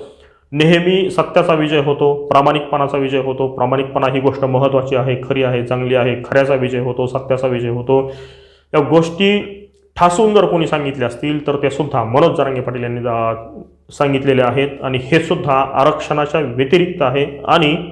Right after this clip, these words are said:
मनोज जरांगे पाटील यांनी ज्या पद्धतीने उपोषण करून आंदोलन करण्याचा प्रयत्न केला, अगदी त्यांच्यावरतीच पावलावर पाऊल ठेवून अनेक समाजाच्या अनेक लोकांनी उपोषणं केल्याची सुद्धा आपण बघितलेली आहेत आणि उपोषणाच्या माध्यमातून आपला प्रश्न सुटू शकतो,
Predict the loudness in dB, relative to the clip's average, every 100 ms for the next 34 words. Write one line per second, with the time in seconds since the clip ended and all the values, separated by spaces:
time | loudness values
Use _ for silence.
0 | -16 -20 _ _ _ _ _ -2 2 4
1 | 4 4 2 0 -2 -2 -2 -2 -2 -2
2 | -2 -2 -4 -2 -2 -2 -4 2 2 2
3 | -4 -16 -20 -6 0 4 4 4 2 0
4 | 0 -2 -4 -4 -2 0 0 -2 -4 -2
5 | -2 -2 2 4 4 2 2 -2 -2 0
6 | 2 2 2 0 -2 -2 -2 0 -2 -2
7 | -4 -2 0 0 -2 -2 -2 -2 -2 0
8 | -2 -2 -4 -4 -6 -6 -2 -4 -2 -4
9 | -2 -4 -4 -6 -6 -2 -2 -2 -4 -4
10 | -4 -4 -4 -2 0 0 0 -2 0 -2
11 | -2 -4 -2 -4 -4 -6 -4 -6 -2 -4
12 | -4 -6 -4 -2 0 0 -2 -2 -4 -6